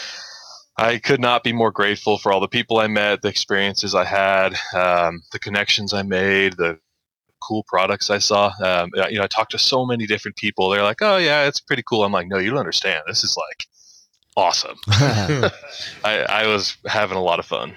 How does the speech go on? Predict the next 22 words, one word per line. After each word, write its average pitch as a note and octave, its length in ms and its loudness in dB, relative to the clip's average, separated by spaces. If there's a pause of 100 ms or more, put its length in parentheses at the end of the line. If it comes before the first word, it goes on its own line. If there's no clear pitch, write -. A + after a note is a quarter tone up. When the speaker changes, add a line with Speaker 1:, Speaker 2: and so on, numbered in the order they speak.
(140)
Speaker 2:
Cool. A#2 260 4
Did B2+ 240 2
it, B2 160 4
uh, A2+ 440 4 (100)
create A#2+ 380 2
any A2 680 -2 (200)
desire A2 460 4
for A2 140 -2
any A2 120 0
new G#2+ 120 0
firearms A#2 580 0
that G#2 120 2
now G2+ 100 -4
you G#2 140 0
got G2+ 120 0
an G2 80 -4
itch - 400 -6
to G2+ 100 -10
get G2 120 -6
your F#2 80 -4
hands G#2 260 -6
on? C3+ 220 -8